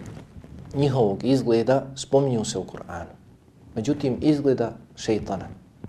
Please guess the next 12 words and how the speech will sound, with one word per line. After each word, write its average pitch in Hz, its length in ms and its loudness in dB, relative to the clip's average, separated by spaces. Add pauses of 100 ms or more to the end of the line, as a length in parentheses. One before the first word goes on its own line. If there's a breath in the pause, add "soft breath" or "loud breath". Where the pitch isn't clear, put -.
(280)
šeitana 120 420 0
Iblisa, 95 460 -2 (480 loud breath)
pa 123 100 0
se 123 160 4
kaže 143 500 6 (340 loud breath)
da 123 160 4
će 110 280 2 (180)
plodovi 120 640 8 (1200)
stabla 127 600 6
zekum 113 580 2 (1200)
u 117 120 2
džehennemu, 120 680 2